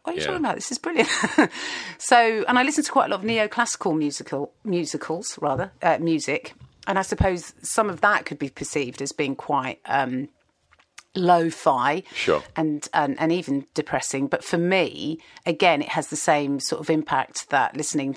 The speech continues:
Speaker 1: to Sigur Rós does, where I just find it really uplifting.
Speaker 2: Yeah.
Speaker 1: Um, but listening to quite downbeat music often has the opposite effect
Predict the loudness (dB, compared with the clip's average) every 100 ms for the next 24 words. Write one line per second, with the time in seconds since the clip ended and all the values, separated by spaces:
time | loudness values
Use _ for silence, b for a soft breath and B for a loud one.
0 | -2 -2 -2 -4 -4 -2 -2 -2 -2 -2
1 | -8 -8 -4 -4 -2 -8 -2 0 0 -4
2 | -4 -4 -4 -6 -6 -8 -8 -10 -12 -14
3 | B B B -12 0 2 2 -2 -4 B
4 | B B 0 0 2 0 0 0 0 -2
5 | -4 2 0 4 4 4 2 0 2 0
6 | 0 -2 -4 -6 -20 _ 0 2 0 0
7 | 0 0 -4 -4 -8 -8 0 0 0 -10
8 | -12